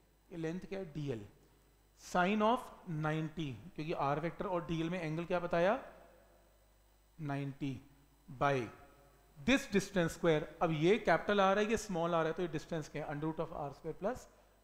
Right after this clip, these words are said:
आर स्क्वायर का होल स्क्वायर। क्या ये बात समझ में आई Biot-Savart law से? तो डीबी का formula clear है, mu naught by four pi I डीएल sine ninety by under root of आर square plus आर स्क्वायर। कोई डाउट इसमें? ठीक है यहाँ तक?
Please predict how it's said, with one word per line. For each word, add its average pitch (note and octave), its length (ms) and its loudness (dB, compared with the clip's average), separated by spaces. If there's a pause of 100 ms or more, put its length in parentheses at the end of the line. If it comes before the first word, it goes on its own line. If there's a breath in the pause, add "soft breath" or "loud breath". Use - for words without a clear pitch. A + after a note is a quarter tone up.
आर C#3+ 160 -4
स्क्वायर C3+ 320 -10
का D#3+ 120 -10 (120)
होल C#3 220 -6
स्क्वायर। A#2+ 300 -12 (120)
क्या F3+ 180 2
ये F3+ 200 -2
बात D#3+ 260 0
समझ E3+ 240 -10
में D#3 140 -6
आई D#3 180 -2
Biot-Savart D3+ 600 -6
law C#3+ 120 -6
से? D#3+ 200 -16 (880 soft breath)
तो - 80 -6
डीबी D#3 300 -4
का E3+ 120 -2
formula D#3+ 320 -6
clear E3 300 -6
है, F3 120 -4
mu D#3 120 -6
naught D3+ 160 -4
by E3 120 0
four D3 220 -4
pi D#3+ 240 0
I D3 180 0
डीएल D#3+ 240 -2
sine D#3 260 -6 (260)
ninety D3+ 320 -4
by D#3 240 0
under D#3+ 220 -4
root E3 120 -4
of E3+ 160 -4
आर C3+ 140 -2
square D#3 260 -2
plus F#3+ 320 2 (480)
आर B2+ 140 -4
स्क्वायर। - 280 -18 (140)
कोई D#3 100 -2
डाउट E3+ 260 2
इसमें? E3+ 260 -8 (1800)
ठीक E3 120 -2
है E3+ 60 2
यहाँ D#3+ 140 2
तक? E3 220 -6